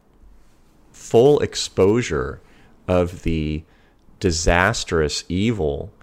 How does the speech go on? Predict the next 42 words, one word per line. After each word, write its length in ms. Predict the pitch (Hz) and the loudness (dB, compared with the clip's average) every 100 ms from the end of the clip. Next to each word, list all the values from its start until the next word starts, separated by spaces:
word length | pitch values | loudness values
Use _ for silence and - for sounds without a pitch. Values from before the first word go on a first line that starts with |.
| _ _ | _ _
and 140 | 80 82 | -6 -4
the 80 | |
indoctrination 840 | 80 82 87 - 87 85 - - 82 | -2 -2 -2 -2 -4 -2 -2 -4 -6
that's 160 | 76 - | -6 -8
occurring 400 | 80 85 82 80 | -8 -6 -4 -4
in 80 | |
our 80 | 76 | -6
public 320 | 80 80 78 | -6 -4 -4
school 280 | - - 98 | -6 -6 -4
systems 460 | 131 - - 76 78 | -4 -8 -8 -10 -8
throughout 320 | 78 76 76 | -4 -4 -4
the 80 | - | -8
country, 380 | - 104 - - | -6 -6 -6 -4
and 120 | 113 | -4
in 80 | 120 | -2
some 220 | - 123 | -2 -2
private 360 | - 120 160 - | 0 0 -2 -4
schools 340 | - 76 76 | -6 -8 -8
as 140 | 76 | -8
well, 380 | - 113 101 - - - - - - | -4 -4 -4 -8 -16 -20 -20 -20 -10
which 200 | - 87 | -6 -2
has 120 | 85 85 | -2 0
riled 400 | 82 95 120 95 | 2 2 2 0
up 140 | 78 | -4
so 240 | - 101 | -2 0
many 200 | 113 143 | 0 0
parents, 520 | 139 107 80 73 78 - | -2 -2 -2 -4 -8 -6
made 220 | 90 87 | -4 -2
them 120 | 80 | -4
so 420 | 78 - 104 135 - | -6 -2 2 2 0
angry. 600 | 101 131 110 71 64 - _ - - _ - | 0 0 -2 -4 -6 -12 _ -20 -20 _ -6
And 120 | 85 | -2
these 200 | 113 - | 0 2
are 160 | 85 | 0
rich, 420 | 76 101 139 - - | 2 2 0 -2 -6
poor, 360 | - 110 120 | 0 2 2
black, 440 | 117 95 104 113 - | 0 0 -2 -4 -2
white, 420 | 95 107 107 - - - - | 0 2 0 -6 -20 -12 -4
immigrant, 580 | 107 104 110 110 - | -2 0 0 -2 -4
Native 320 | 85 92 110 107 | -2 0 0 0
American 500 | 92 98 110 92 82 | -2 -2 -2 -6 -4
born, 440 | 82 90 101 110 | -2 -2 -2 -6